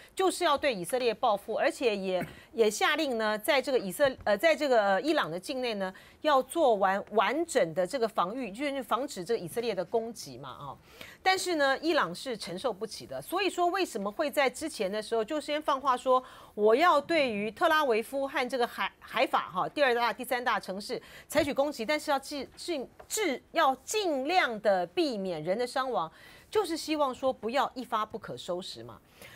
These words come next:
可是关键呢，现在在于就是说，美国就变得很，很难处理了哈。这个纳坦雅胡呢，原本呢，他一直不肯在这个，呃，谈判这个地方呢，采取这个让-，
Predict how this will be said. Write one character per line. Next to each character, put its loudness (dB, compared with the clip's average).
可 2
是 4
关 2
键 0
呢， 2
现 -4
在 2
在 2
于 -6
就 -4
是 -10
说， -2
美 0
国 6
就 0
变 0
得 0
很， -6
很 -10
难 -6
处 -12
理 -10
了 -12
哈。 -12
这 6
个 4
纳 4
坦 0
雅 2
胡 -2
呢， 0
原 4
本 2
呢， 0
他 -4
一 -2
直 -4
不 -2
肯 -4
在 2
这 -4
个， 2
呃， 2
谈 -4
判 -2
这 -6
个 0
地 -10
方 -2
呢， 0
采 -4
取 -6
这 -4
个 -4
让-， 2